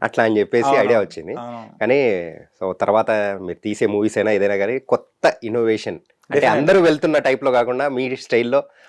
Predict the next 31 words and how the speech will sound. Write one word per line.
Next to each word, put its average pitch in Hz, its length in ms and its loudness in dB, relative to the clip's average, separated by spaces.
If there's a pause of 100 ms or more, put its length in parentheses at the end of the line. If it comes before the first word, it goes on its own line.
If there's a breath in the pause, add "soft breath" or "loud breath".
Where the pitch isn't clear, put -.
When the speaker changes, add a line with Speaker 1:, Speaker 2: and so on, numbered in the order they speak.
(140 soft breath)
Speaker 1:
డిఫరెంట్ 156 360 2
ప్రమోషన్‌గా 120 460 2
వెళ్ళి 117 220 2
సక్సెస్ 113 340 -4
అవ్వాలని 104 260 -4
కూడా 101 160 0
మనస్ఫూర్తిగా 101 580 0
కోరుకుంటున్నాం. 87 340 -2
Speaker 2:
డెఫినెట్‌గా, 165 300 0
ఎందుకంటే 175 280 0
మనకు 180 200 0
ఒక 156 100 -2
బ్రాండ్ 139 480 0
అంటూ 175 200 0
ఇప్పుడు 160 220 0
ఏర్పడింది 143 460 0
కదా. 120 260 0
Speaker 1:
Hmm. 123 80 -2
Speaker 2:
ఒక 135 100 -4
సూపర్ 160 400 2
రాజా 160 200 0
అంటే 160 140 -4
యూనిక్‌గా 143 340 -2
చేస్తాడు, 113 360 -4
కొత్తగా 156 320 2
చేస్తాడు, 151 300 -4
క్రియేటివ్‌గా 143 420 -2
చేస్తాడు, 151 180 -4
ఎవరు 160 160 0
చేంజ్ 147 280 -2
చేస్తాడు, 123 300 -4